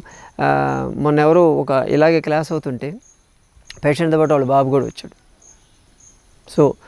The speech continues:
వచ్చినప్పుడు బియ్యం, బియ్యం గురించి చెప్తుంటే బియ్యం మొక్కల నుంచి వస్తాయి, వడ్లు, వడ్లు,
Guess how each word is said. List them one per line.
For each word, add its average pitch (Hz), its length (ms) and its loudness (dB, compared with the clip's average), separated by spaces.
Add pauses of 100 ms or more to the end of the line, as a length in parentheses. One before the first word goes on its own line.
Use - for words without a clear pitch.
(180)
వచ్చినప్పుడు 160 480 0 (640)
బియ్యం, 156 400 4 (120)
బియ్యం 175 300 4
గురించి 160 280 2
చెప్తుంటే 143 420 -4 (960)
బియ్యం 175 280 4 (140)
మొక్కల 165 240 0
నుంచి 156 180 -2
వస్తాయి, 147 360 -4
వడ్లు, 135 260 2 (920)
వడ్లు, 147 380 4